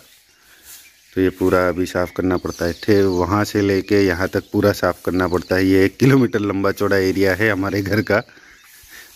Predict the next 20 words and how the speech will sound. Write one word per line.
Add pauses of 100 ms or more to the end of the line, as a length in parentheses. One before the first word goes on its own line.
(100)
तो
वहाँ
से
लेके
ये
देखो
रेखा (600)
झाड़ू
मार (100)
के
आते
आते
ये (540)
इतना
ढेर
लगा
दिया
इसने
यहाँ
पर।